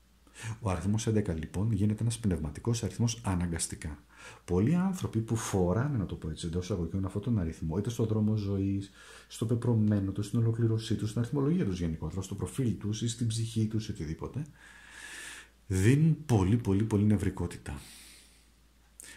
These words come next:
Μπορεί να δείτε ανθρώπους εντεκάρια, οι οποίοι να είναι σε ψυχιατρίο, να είναι με προβλήματα μεγάλα υγείας,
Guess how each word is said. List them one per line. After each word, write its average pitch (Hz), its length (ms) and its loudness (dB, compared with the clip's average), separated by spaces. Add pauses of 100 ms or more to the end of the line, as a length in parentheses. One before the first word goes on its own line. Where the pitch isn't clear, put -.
Μπορεί 101 280 4
να 120 80 6
δείτε 113 340 4
ανθρώπους 110 540 -2
εντεκάρια, 82 760 -2 (100)
οι 95 140 0
οποίοι 107 320 2
να 104 80 4
είναι 92 140 2
σε 85 120 -2
ψυχιατρίο, 95 800 -4 (600)
να 95 160 0
είναι 95 140 2
με 82 100 2
προβλήματα 104 600 2
μεγάλα 82 380 0
υγείας, 82 680 -6